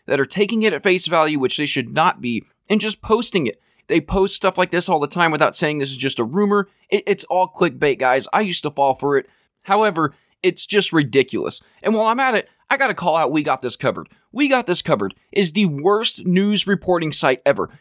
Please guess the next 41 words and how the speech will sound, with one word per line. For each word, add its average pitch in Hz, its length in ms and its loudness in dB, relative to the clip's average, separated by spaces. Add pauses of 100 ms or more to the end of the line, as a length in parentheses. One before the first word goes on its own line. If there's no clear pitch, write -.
(140)
They 240 200 -2
are 180 160 2
terrible. 165 380 0
They 202 180 0
do 240 120 -2
not 196 180 0
know 156 140 0
their 131 100 0
superheroes. 196 560 0 (220)
They, 233 140 2
they 330 140 2
don't 320 140 2
know 160 120 4
jack 131 240 0
shit. - 360 -2 (220)
I 220 100 2
swear, 180 460 0 (160)
if 175 180 -2
you 226 100 -2
guys 254 260 0
see 226 140 0
a 180 40 2
story 127 540 -2 (200)
from 151 180 0
We 170 140 2
Got 175 180 -2
This 165 160 -2
Covered, 160 320 0
just 175 220 0
move 170 340 0
along. 165 380 0
Do 175 160 0
not 180 220 0
waste 175 280 0
your 156 120 0
time. 160 260 0
You 185 160 0
are 208 80 2
going 202 240 0
to 202 100 -2
waste 156 400 0